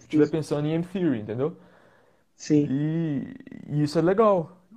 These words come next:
Speaker 1: E aí, por exemplo,
Speaker 2: Ok.
Speaker 1: isso te, como você pensa dessa forma, acaba que uma generalização dessa solução do Seiberg-Witten, dessa, dessa solução,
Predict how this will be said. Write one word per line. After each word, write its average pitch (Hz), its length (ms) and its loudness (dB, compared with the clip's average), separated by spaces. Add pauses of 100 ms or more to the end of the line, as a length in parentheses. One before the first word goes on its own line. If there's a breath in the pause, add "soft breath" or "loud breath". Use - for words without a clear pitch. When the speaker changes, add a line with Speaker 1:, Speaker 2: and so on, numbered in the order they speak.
Speaker 1:
E 151 100 4
aí, 170 120 6
por 202 140 4
exemplo, 123 360 2
Speaker 2:
Ok. 139 160 2
Speaker 1:
isso 196 220 -6
te, 147 200 -2
como 165 240 2
você 185 260 -2
pensa 151 500 -2
dessa - 500 -2
forma, 190 540 -2 (200)
acaba 147 400 0
que 180 580 -2 (1200)
uma 151 180 2
generalização 165 1120 0 (100)
dessa 139 280 0
solução 131 400 -4
do 117 80 -8
Seiberg-Witten, 127 640 -2 (580)
dessa, 123 400 0 (440)
dessa 123 280 -6
solução, 196 540 -6